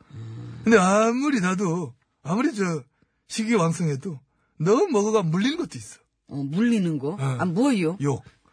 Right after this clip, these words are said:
Speaker 1: 아하.
Speaker 2: 너무 많이 먹어서 물렸어. 근데 몇, 몇 개 좀 갖다 드릴까? 대신 욕 좀 잦아줄래?
Speaker 1: 아이고,
Speaker 2: 네?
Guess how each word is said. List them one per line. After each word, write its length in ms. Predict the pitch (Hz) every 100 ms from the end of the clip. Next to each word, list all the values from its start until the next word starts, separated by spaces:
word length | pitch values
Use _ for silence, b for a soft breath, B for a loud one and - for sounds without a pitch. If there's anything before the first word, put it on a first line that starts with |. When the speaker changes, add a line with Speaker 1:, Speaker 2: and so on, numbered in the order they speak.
| _
Speaker 1:
아하. 600 | 131 131 117 - 120 113
Speaker 2:
너무 180 | 147 170
많이 160 | 160 151
먹어서 200 | 143 135
물렸어. 480 | 120 117 117 - - _ _ _ _ _ _ -
근데 160 | 202
몇, 140 | 180 160
몇 100 | 175
개 80 | 220
좀 140 | 208 -
갖다 180 | 170 214
드릴까? 340 | 180 151 196
대신 300 | 175 175 202
욕 80 | 151
좀 240 | 214 170 139
잦아줄래? 440 | 170 165 151 156
Speaker 1:
아이고, 380 | 247 180 170 143
Speaker 2:
네? 100 | 165